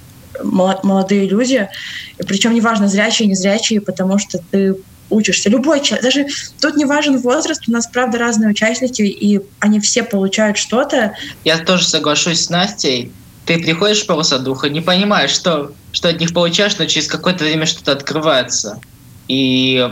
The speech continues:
Speaker 2: поэтому для меня это тоже, а, как и навыки в обычной жизни, что ты начинаешь брать на себя лидерство. То, что мы уже с-, на, на этой программе затрагивали, что каждый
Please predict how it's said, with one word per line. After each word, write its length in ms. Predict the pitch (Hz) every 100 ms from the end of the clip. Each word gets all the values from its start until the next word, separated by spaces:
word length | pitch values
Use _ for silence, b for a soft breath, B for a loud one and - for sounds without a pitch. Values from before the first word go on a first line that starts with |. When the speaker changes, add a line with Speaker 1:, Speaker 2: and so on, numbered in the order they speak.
| -
Speaker 2:
поэтому 560 | 147 156 165 165 147 143
для 160 | 151
меня 180 | 151 165
это 140 | 165 151
тоже, 540 | 170 156 135 120 123 B - - -
а, 680 | 120 120 113 117 110 113 - -
как 260 | 147 143 -
и 140 | 127
навыки 460 | 123 147 143 147 139
в 20 |
обычной 420 | 135 190 202 190
жизни, 460 | 170 165 156 143 139
что 180 | - 156
ты 460 | - 147 143 139 - 143
начинаешь 420 | - 151 143 147
брать 260 | 147 147
на 60 | 139
себя 240 | 135 139
лидерство. 760 | 139 147 131 127 - 123 117 117 - - -
То, 100 | 147
что 280 | - 165 151
мы 160 | 143
уже 240 | 143 143 143
с-, 180 | -
на, 220 | 143 135 131 -
на 100 | 143
этой 140 | 139 135
программе 480 | 139 135 139 131 131
затрагивали, 800 | 139 143 135 135 127 120 117
что 240 | 123 - 143
каждый 680 | 160 160 139 131 131 127